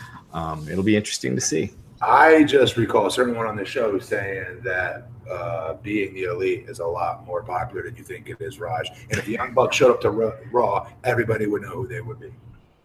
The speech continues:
Speaker 1: Ah, I never said, uh, being the Elite's not popular, but it is a small segment. It is hundreds, eh, you know, like I said, it's hundreds of thousands of people, not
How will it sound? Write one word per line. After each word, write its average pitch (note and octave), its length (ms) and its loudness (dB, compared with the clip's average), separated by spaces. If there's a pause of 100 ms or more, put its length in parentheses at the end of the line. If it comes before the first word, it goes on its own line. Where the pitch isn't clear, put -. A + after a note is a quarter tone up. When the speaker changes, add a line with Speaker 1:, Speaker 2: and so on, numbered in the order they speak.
(100)
Speaker 1:
Ah, - 240 4
I D3 40 6
never E3+ 260 6
said, D#3 280 8
uh, A#2+ 140 10
being A2 200 4
the G#2 80 2
Elite's G#2 240 2
not G2 220 0
popular, G#2 520 0
but G#2 220 6
it A2+ 100 8
is C3+ 240 8
a A2 60 2
small G#2+ 320 2
segment. G#2 420 2 (320)
It G#2+ 180 0
is A2 240 4
hundreds, A2+ 380 0
eh, C#3+ 100 4
you E3+ 120 4
know, G2+ 120 4
like G2 200 2
I G#2+ 60 4
said, C3 180 0
it's - 160 -4
hundreds G#2 320 0
of F#2+ 100 0
thousands F#2 380 0
of E2 80 -14
people, F#2+ 320 -6
not E2+ 300 -8